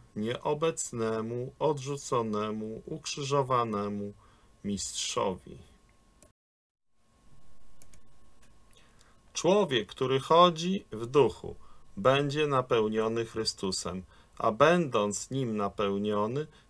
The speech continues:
nie będzie zajęty cierpieniem, ale tym, dla którego cierpi. Jeśli wzrok jest utkwiony w Chrystusie, cierpienia będą niczym w porównaniu z obecną radością i przyszłą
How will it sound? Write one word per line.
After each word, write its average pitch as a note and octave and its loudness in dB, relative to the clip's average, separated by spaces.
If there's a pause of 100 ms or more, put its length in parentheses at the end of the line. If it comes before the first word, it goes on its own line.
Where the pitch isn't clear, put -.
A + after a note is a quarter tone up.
nie B2+ 2
będzie B2 2
zajęty G#2 0
cierpieniem, G#2+ -2 (260)
ale A2 2
tym, D3+ 2 (440)
dla A2 4
którego A2 2
cierpi. B2 0 (380)
Jeśli B2+ 2
wzrok A#2 2
jest A2+ -2
utkwiony A#2+ -2
w - -16
Chrystusie, A#2 -6 (340)
cierpienia B2+ 0
będą A2+ 0
niczym B2+ -4
w - -16
porównaniu A2+ -2
z C#3 -6
obecną B2 -2
radością G2+ -2
i B2 -14
przyszłą G#2 -8